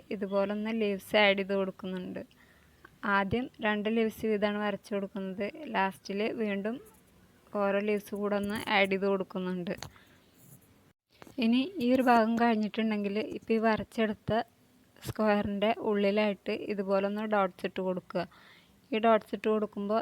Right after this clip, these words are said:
നാല് സൈഡിലും ഒരേപോലെ തന്നെ ഡോട്ട്സ് ഇട്ട് കൊടുക്കുക. ഇനി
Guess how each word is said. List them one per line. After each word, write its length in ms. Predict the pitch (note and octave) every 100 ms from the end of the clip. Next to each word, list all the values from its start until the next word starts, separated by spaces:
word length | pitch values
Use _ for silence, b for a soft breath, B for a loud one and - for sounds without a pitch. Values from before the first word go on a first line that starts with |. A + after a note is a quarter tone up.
| -
നാല് 340 | G#3 G3 G3+
സൈഡിലും 500 | G#3 A3+ G3+ G3 A3 - F4+
ഒരേപോലെ 500 | G#3+ G3 G3 G#3 G3
തന്നെ 280 | - F#3+ G3 D4+
ഡോട്ട്സ് 380 | A3 G3 - G3+
ഇട്ട് 140 | -
കൊടുക്കുക. 440 | F#3 F3+ E3+ - G#3+ _ B B - _ _ _ _ _ _ _ - - - - - - -
ഇനി 280 | A#3+ A3